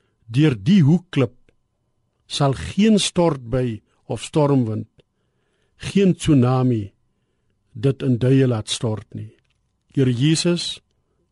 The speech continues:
ons skaam ons oor u verwerping, maar ons dank u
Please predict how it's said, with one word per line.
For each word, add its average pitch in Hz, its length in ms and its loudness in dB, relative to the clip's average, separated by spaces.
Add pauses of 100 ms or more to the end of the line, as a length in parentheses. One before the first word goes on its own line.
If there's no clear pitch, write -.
(160)
ons 170 300 0
skaam 208 400 2
ons 147 360 2
oor 147 260 2
u 160 180 0
verwerping, 120 760 -4 (760)
maar 131 160 2
ons 117 160 2
dank 156 360 2
u 135 160 0